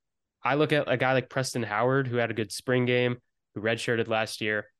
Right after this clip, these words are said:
converted quarterback as, as a guy that, you know, maybe to keep an eye on. Um, Laron Husbands is a good blocker from,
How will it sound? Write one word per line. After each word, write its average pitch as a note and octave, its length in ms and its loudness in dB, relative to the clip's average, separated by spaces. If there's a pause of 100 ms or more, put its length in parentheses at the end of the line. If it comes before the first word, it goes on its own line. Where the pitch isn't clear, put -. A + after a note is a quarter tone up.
(120)
converted A#2 440 0
quarterback B2 560 0
as, A2 220 -4
as A2+ 160 -4
a A#2 60 -4
guy A2 240 0
that, G#2+ 180 0 (260)
you A#2 60 0
know, A2 40 0
maybe A2+ 220 0
to A#2+ 60 -4
keep A#2+ 220 -4
an A2+ 80 -2
eye G#2+ 200 0
on. A2+ 260 0 (420)
Um, G2+ 380 -2
Laron A2 260 0
Husbands G#2+ 500 -2
is G#2+ 120 -6
a G#2+ 40 -8
good G2+ 220 -4
blocker G#2 480 -2
from, G2+ 320 -6